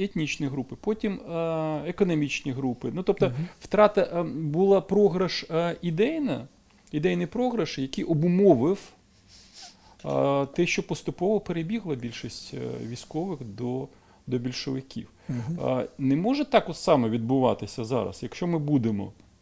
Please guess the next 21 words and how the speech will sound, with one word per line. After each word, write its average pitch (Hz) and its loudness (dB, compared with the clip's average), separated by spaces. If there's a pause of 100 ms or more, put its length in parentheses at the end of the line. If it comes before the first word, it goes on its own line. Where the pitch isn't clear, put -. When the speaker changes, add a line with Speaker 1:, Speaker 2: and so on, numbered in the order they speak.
(800)
Speaker 1:
втрачати 135 0
групу 123 -6
за 151 -4
групою, 214 -4 (340)
Speaker 2:
Мгм. 135 -4 (720)
Speaker 1:
і 156 0
на 156 4
якомусь 175 0
етапі, 147 0
ну, 170 0
грубо 131 0
кажучи, 110 -8
як 131 -12
на 120 -2
президентські 120 -2
вибори, 101 -6 (420)
кричати: 113 -6
"Ви 170 -2 (500)
малоруси, 131 2 (380)
ви 120 -2
недоукраїнці". 135 -2